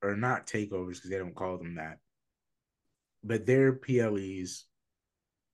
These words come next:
are now at the level, I know, you even hate that I said P L E. Their P L Es are now at the level of the old N X T takeovers. Like, I feel like now they've arrived at a place where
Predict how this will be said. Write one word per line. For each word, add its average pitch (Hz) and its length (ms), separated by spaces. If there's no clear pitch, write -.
are 117 160
now 113 580
at 107 260
the 110 100
level, 98 640
I 90 120
know, 87 260
you 90 120
even 87 180
hate 92 200
that 87 80
I 85 60
said 82 240
P 90 120
L 92 100
E. 82 100
Their 120 260
P 147 240
L 135 140
Es 123 220
are 110 80
now 107 380
at 101 220
the 101 100
level 95 680
of 95 240
the 95 260
old 95 280
N 90 140
X 90 220
T 90 140
takeovers. - 720
Like, 123 240
I 123 140
feel 175 280
like 143 280
now 110 560
they've 113 260
arrived 113 460
at 101 100
a 101 60
place 98 420
where 90 420